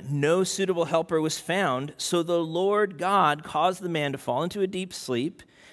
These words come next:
And while he was sleeping, he took one of the man's ribs and closed up the place with flesh.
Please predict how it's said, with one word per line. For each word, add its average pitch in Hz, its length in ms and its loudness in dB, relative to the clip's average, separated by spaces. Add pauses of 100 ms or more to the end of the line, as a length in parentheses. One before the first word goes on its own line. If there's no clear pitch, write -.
And 113 100 -8
while 123 200 4
he 165 80 4
was 180 140 0
sleeping, 160 460 -2
he 156 80 -2
took 135 240 -6
one 123 160 0
of 123 80 -4
the 120 60 -4
man's 113 360 -4
ribs 175 360 -2
and 113 100 -6
closed 120 320 -4
up 110 140 -6
the 101 80 -10
place 113 320 -6
with 107 100 -12
flesh. - 560 -2